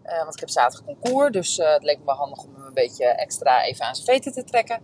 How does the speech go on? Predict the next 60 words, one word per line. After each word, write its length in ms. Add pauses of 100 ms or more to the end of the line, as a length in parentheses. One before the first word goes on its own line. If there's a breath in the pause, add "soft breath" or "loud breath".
(420 loud breath)
Nee 160
hoor, 80
ik 80
heb 140
lekker 200
getraind. 520
En, 380
eh, 280
daarna 280
ben 200
ik, 180
eh, 240
naar 180
mijn 200
personal 360
coach 360
geweest. 320
Heb 100
ik 80
een 100
workout 520
gedaan 320
van 100
anderhalf 500
uur 240
met 160
haar. 480 (640 loud breath)
Toen 160
heb 100
ik 60
de 80
kleine 260
meid 280
even 240
opgehaald 420
van 80
school 460
met 120
een 80
vriendinnetje. 840
Nou, 280
toen, 280
eh, 220 (220)
heb 140
ik 60
nog 140
even 180
een 60
paar 200
dingetjes 280
voor 100
mijn 120
administratie 580
gedaan. 260
En 120
een 80
spelletje 400
met 100
die 100
meiden. 420